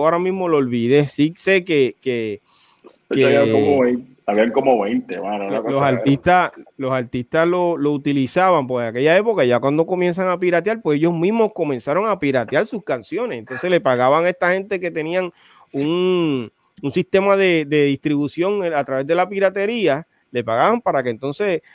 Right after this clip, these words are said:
Speaker 1: eh, hicieran el lanzamiento de, de, de, de sus canciones. Entonces, ahí
Speaker 2: Sí.
Speaker 1: lograron ellos vender su show, etcétera, etcétera. Pero entonces, eh, yo te voy a hacer una pregunta, Nori.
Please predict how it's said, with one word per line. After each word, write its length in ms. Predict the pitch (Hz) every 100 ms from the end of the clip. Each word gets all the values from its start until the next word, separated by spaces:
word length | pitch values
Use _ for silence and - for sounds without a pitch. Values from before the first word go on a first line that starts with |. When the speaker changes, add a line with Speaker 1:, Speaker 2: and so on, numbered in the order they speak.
| _ -
Speaker 1:
eh, 180 | 120 120
hicieran 380 | 127 156 190
el 140 | 214 185
lanzamiento 920 | 151 135 139 117 147 240 277 - 143
de, 240 | 123 110 -
de, 400 | 117 110 101 92 _ _ _ _ _
de, 340 | 127 123 117 113
de 100 | 120
sus 160 | 131
canciones. 680 | - 113 107 151 139 104 101 _
Entonces, 280 | 131 170
ahí 220 | 208 156 208
Speaker 2:
Sí. 60 |
Speaker 1:
lograron 460 | 226 151 127 147 170
ellos 180 | 190 180
vender 300 | 147 139 147
su 120 | -
show, 420 | - 170 196 170
etcétera, 320 | 120 131 156
etcétera. 340 | 165 135 131 123
Pero 140 | 143
entonces, 400 | 151 196 190 - _ _ _ _ _ _ _ _ _ _ -
eh, 400 | 135 135 135 -
yo 140 | 139
te 60 | 143
voy 160 | 180 202
a 40 |
hacer 180 | 196 196
una 180 | 202 185
pregunta, 640 | 156 127 113 110 107 101
Nori. 340 | 120 127 101